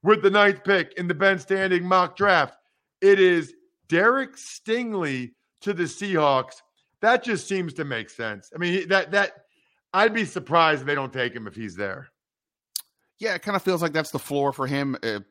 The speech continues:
Speaker 2: feels like there's a pretty good consensus he's going somewhere in the top ten. And, you know, you just think back to those good, you know, those excellent Seattle teams, you know, the Legion of Boom, the secondary was a driving force, and it hasn't been for, for a bit. I think they could consider offensive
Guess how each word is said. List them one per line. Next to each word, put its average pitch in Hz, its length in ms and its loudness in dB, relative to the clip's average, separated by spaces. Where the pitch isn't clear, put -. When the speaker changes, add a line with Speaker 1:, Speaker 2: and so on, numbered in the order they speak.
Speaker 2:
feels 139 220 -4
like 135 100 -2
there's 127 160 -8
a 117 60 -14
pretty 135 200 -8
good 123 200 -4
consensus 123 520 -4
he's 110 120 -12
going 110 240 -2
somewhere 123 360 -4
in 127 60 -2
the 117 80 -4
top 131 320 -6
ten. 131 300 -6
And, 98 180 -2
you 120 80 -6
know, 123 60 2
you 110 160 -2
just 120 160 -4
think 123 160 -4
back 113 220 2
to 117 60 -2
those 107 240 -2
good, 107 300 -4
you - 60 -12
know, 92 280 -6
those 113 200 -8
excellent 120 400 -4
Seattle 110 380 2
teams, 107 400 -6
you 110 100 -4
know, 104 60 2
the 104 100 -4
Legion 110 340 -4
of 87 80 -10
Boom, 110 260 -2
the 101 80 -4
secondary 104 560 -4
was 98 180 -6
a 101 60 -10
driving 101 380 -4
force, 101 340 -8
and 95 100 -6
it 92 80 -4
hasn't 104 320 -2
been 98 220 -6
for, 143 320 2
for 143 180 6
a 131 40 2
bit. 175 280 -4
I 127 80 -4
think 131 160 -2
they 131 100 0
could 123 380 -6
consider 127 380 0
offensive 117 680 -2